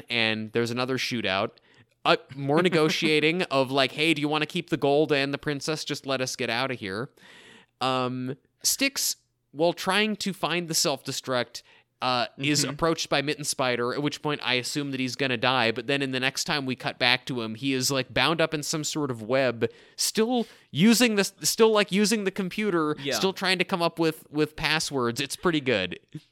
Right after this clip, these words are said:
Speaker 2: And, but it's a disgusting web. It's not just spider web. It's, like, mucus
Speaker 1: It's
Speaker 2: meat web.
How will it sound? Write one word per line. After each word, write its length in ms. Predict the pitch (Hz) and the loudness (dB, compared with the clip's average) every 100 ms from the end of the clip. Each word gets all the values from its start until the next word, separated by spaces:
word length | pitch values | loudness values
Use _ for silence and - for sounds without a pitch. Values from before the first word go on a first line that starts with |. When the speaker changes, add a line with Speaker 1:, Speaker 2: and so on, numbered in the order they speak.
| _ - | _ -8
Speaker 2:
And, 240 | 196 220 214 - 170 | -6 -4 -8 -12 -8
but 180 | 202 185 | -2 0
it's 140 | 180 | 0
a 60 | 180 | -4
disgusting 640 | 139 185 - 226 - 143 | -6 -8 -6 -6 -4 -2
web. 200 | 127 113 | 0 -2
It's 160 | 131 - | -4 -4
not 160 | 208 202 | -4 -2
just 180 | 165 | -6
spider 320 | - 170 147 104 | -4 -2 -2 -4
web. 180 | 95 | -8
It's, 140 | 110 - | -8 -8
like, 260 | 156 - - - | -10 -10 -20 -12
mucus 440 | 131 143 156 156 | -4 -2 -2 -4
Speaker 1:
It's 120 | - | -4
Speaker 2:
meat 360 | 127 113 139 - | -4 -4 -4 -6
web. 360 | 101 101 98 | -8 -6 -6